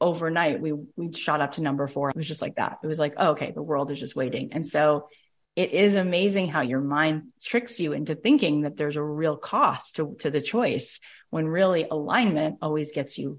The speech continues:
more. Like, there really isn't a cost. It's fake,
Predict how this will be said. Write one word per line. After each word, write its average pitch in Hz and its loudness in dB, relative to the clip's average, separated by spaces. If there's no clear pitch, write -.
more. 185 0
Like, 156 -4
there 151 0
really 165 0
isn't 170 0
a - -8
cost. - -12
It's 156 -4
fake, - -2